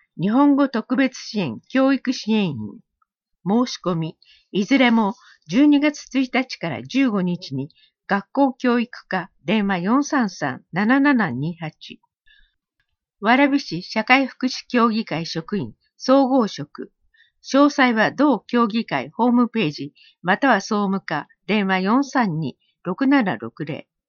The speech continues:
申し込み十七日までにどうか。蕨市シルバー人材センター会員。原則六十歳以上の健康で働く意欲と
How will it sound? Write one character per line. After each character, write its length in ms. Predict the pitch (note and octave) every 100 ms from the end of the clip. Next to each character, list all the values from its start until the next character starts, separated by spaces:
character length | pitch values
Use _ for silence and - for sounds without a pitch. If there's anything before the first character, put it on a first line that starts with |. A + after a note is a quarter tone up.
| _ _ _ -
申 140 | A3
し 100 | C#4+ -
込 100 | B3
み 240 | A3 F3 _
十 180 | - C#4+
七 240 | C#4+ - C#4
日 180 | C4
ま 160 | A#3 G3
で 140 | B2
に 180 | C3 - -
ど 140 | F#3+
う 40 | -
か。 220 | - - _ _ _ _ _ _
蕨 360 | A3+ C#4 C#4 C#4+
市 280 | - D3
シ 180 | - A#3
ル 100 | C4
バ 180 | C4+ C#4
ー 40 |
人 260 | G#3+ A#3 A#3
材 220 | A#3+ A#3
セ 160 | A3+ A#3
ン 100 | F#3
タ 200 | C#3 A#2+
ー 40 |
会 260 | - F3 D3+
員。 200 | D3+ C#3+ - _ _ _ _
原 200 | G#3 A#3+
則 420 | A#3 G#3+ E3+ E3 - _ -
六 240 | - C4+
十 140 | D4+
歳 320 | D4 - C4+ -
以 140 | A3
上 180 | B3 F3+
の 160 | C3
健 260 | - A3+ A#3+
康 200 | C4 C4
で 80 | G#3+
働 420 | G3+ G3+ A3+ A3+
く 120 | -
意 80 | F3
欲 240 | A3 - -
と 240 | C3 C3+